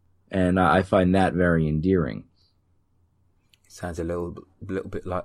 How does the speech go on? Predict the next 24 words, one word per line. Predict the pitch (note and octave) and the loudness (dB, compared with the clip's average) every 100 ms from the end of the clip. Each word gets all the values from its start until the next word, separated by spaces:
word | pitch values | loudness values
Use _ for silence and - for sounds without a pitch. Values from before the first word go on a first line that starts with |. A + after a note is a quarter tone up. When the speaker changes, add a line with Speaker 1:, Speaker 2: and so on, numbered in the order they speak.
| - | -8
Speaker 2:
Antonin | F2+ F#2 F#2+ E2+ | -10 -8 -10 -10
Scalia | - E2+ F2+ A#2 F#2 | -10 -6 -4 -4 -6
then. | D#2 D#2+ - _ _ _ _ _ _ _ - - _ _ _ _ _ _ _ | -10 -14 -20 _ _ _ _ _ _ _ -20 -20 _ _ _ _ _ _ _
Speaker 1:
<laughs> | A#2+ - - A2+ - - - - - - - B2+ C3 A#2+ - - | -2 -2 -4 -4 -6 -18 -16 -16 -16 -16 -14 -12 -10 -10 -4 2
Oh, | B2+ B2+ B2 A#2 D#2 | 4 6 6 6 4
uh, | A#2 B2 | 4 6
yeah. | B2 C3+ G#3 B3 F#2+ G2 _ _ - | 6 6 6 2 -4 -10 _ _ -8
Yeah, | C#3+ A3+ D3 | 2 4 6
I | G#2+ G#2+ | 4 2
mean, | B2+ B2+ B2 | 2 2 0
um, | A#2+ A#2+ A#2+ A2+ - - | 0 0 0 -4 -8 -14
so | - B2+ | -2 -2
Scalia, | A#2 - - A2+ F#3 C3 A2+ - _ _ _ - | -2 -2 0 4 6 6 6 0 _ _ _ -4
you | B2+ | 0
know, | A2 | 2
not | G#2 F#2+ | 2 0
to | |
get | G#2+ | 2
on | G#2 G2 | 2 2
a | |
tangent, | F2+ C3+ D#3 A2+ G2 G#2 - | 0 0 0 2 0 0 0
um, | B2 C3+ C#3 - | 2 2 0 -4
yeah, | - D#2+ E2 | -2 0 2
they're, | D#2+ G2+ | 4 2